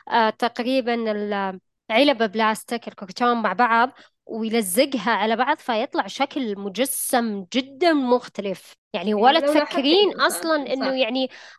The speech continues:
Speaker 1: آه، هذه المواد تطلع شكل جدًا جمالي.
Speaker 2: صح، وفي نفس الوقت أنقذ البيئة. <laughs>
Speaker 1: إيه، صحيح.
Speaker 2: يعني أنت لو تلاحظي، أيوة، نشوف هذه الأشياء، يعني زي ما قلت لكم، نحن في لسه في بداية الخطوات إن شاء الله، ولكن مع التشجيع حنوصل، وزي ما يقولوا نسبق إن شاء الله في هذا الوضع.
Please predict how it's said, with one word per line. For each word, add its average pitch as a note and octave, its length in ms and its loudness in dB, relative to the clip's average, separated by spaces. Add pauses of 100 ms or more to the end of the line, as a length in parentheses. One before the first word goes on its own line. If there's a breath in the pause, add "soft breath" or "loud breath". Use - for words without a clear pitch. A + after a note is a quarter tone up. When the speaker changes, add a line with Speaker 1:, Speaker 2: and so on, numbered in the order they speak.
(120)
Speaker 1:
آه، A3+ 240 4
هذه D4+ 340 4
المواد D#4+ 680 4
تطلع D4+ 720 -2
شكل C4+ 560 -4
جدًا C4+ 380 0
جمالي. B3 640 -2 (800)
Speaker 2:
صح، - 340 -12
وفي A#3 160 -6
نفس F4 300 -4
الوقت E4 240 6
أنقذ D#4 320 2
البيئة. A#3 520 -2 (120)
<laughs> B3+ 160 -2
Speaker 1:
إيه، B3 160 0
صحيح. D#4+ 380 -2
Speaker 2:
يعني B3 220 -2
أنت C#4+ 120 -4
لو C#4+ 140 0
تلاحظي، D#4 340 2
أيوة، E4+ 200 2
نشوف C#4 260 -4
هذه D4 140 0
الأشياء، C4+ 400 0
يعني A#3+ 260 -2
زي C4 80 -2
ما B3+ 80 -6
قلت B3 180 -4
لكم، B3+ 240 -4
نحن C4 260 -4
في B3+ 160 -4
لسه B3+ 280 -4
في A3+ 140 -4
بداية B3 320 0
الخطوات A3 560 -6
إن G#3 100 -10
شاء G#3 220 -6
الله، B3 160 -4
ولكن B3 340 -2
مع A3+ 100 -2
التشجيع A3+ 440 -4
حنوصل، A3 520 -6
وزي G#3 480 -4
ما A3+ 80 0
يقولوا A#3 200 -2
نسبق A3 440 -4
إن G#3+ 120 -8
شاء G#3+ 220 -8
الله G#3 100 -8
في G#3+ 120 -14
هذا G#3+ 180 -10
الوضع. A#3+ 240 -12